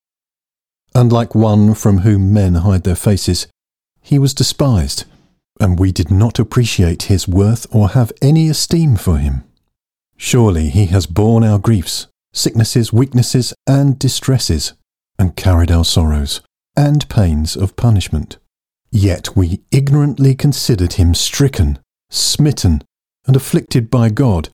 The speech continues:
as if with leprosy. But he was wounded for our transgressions. He was bruised for our guilt and iniquities. The chastisement needful to obtain peace and well-being for us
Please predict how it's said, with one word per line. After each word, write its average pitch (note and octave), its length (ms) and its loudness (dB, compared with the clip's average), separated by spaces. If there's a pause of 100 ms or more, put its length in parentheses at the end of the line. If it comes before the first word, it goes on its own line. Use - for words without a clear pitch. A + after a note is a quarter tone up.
(540)
as B2 160 0
if D3 200 -2
with C3 140 2
leprosy. A#2 680 -2 (920)
But D#2+ 160 -2
he G2 160 2
was F2+ 220 0
wounded F#2+ 540 2
for G#2+ 240 0
our G#2 220 4
transgressions. F2 920 0 (720)
He B2+ 160 0
was A2+ 160 0
bruised A#2+ 540 2
for - 320 -2
our B2+ 300 2
guilt G#2 520 -2 (420)
and G#2 160 2
iniquities. F#2+ 720 0 (300)
The G2 80 0
chastisement A2 800 0
needful A2 500 2
to G2+ 180 0
obtain G2 400 2
peace - 340 0
and G#2+ 180 2
well-being A#2 520 2
for - 200 -6
us - 360 0